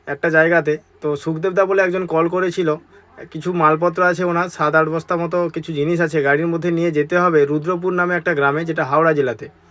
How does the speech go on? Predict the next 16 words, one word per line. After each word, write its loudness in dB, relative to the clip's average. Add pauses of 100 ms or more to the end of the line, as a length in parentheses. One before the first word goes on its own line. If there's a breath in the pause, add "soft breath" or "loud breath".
(380 loud breath)
তাই 4
আর 4
দেরি 0
না 0
করে 2
দাদার 4
গোডাউনের 2
কাছে 0
চলে 2
আসি, 0
এসে -4
গাড়িটা 0
ওখানে -2
দাঁড় 0
করে 0
দিলাম। -2